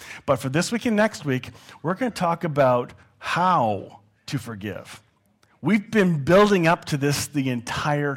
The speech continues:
time, and I didn't realize it would, we're on number ten already. But this part one of how to forgive could be, uh, um, huge, big, um,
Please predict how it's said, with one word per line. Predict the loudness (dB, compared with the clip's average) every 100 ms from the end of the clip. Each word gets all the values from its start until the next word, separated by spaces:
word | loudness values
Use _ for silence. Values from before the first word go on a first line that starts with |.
| -8
time, | -10 -4 -2 -2 -4 -8 -14 -20 -20 -14 -6
and | -4
I |
didn't | 0 0 2
realize | 4 6 4 2
it |
would, | -2 -4 -18 -4
we're | 2 4
on | 4
number | 0 -4
ten | -6 -2 0 2
already. | 0 -2 -4 -6 -14 -20 -20 -20 -8 -2
But | 0
this | 0 -6
part | 0 4 4
one | 2 4 6 4
of | 2
how | 2 2 2
to | 0
forgive | -4 -2 0 2 0 -2 -14 -20 -20 -20 -8
could | -4 0 2 2 2 -2 -8 _ -14 -6
be, | 0 0 2 0 0 -2 -4 -10 -20 -20 _ _ _ _ _
uh, | -6 -4 -2
um, | 0 2 2 0 -4 -8 -14 -16 _ _ -20 -20 -20 _ -14
huge, | -6 -4 -2 0 0 0 -4 -8 _ _ -4
big, | -2 -2 -4 -4 -4 -6 -10 -6
um, | 0 2 0 -2